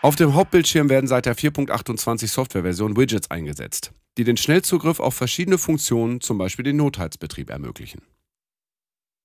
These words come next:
Sollte sich das Notheizbetrieb-Widget noch nicht auf Ihrem Hauptbildschirm befinden,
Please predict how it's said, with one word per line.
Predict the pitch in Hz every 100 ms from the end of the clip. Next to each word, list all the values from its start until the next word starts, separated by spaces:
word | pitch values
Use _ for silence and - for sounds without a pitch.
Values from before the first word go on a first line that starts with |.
| _ _
Sollte | 107 139 160
sich | 151 147
das | 123
Notheizbetrieb-Widget | 127 151 147 123 - 104 101 90 92 110 107
noch | 101
nicht | 117 127
auf | 104 107
Ihrem | 104 98
Hauptbildschirm | 151 - 95 - 80
befinden, | 82 85 98 147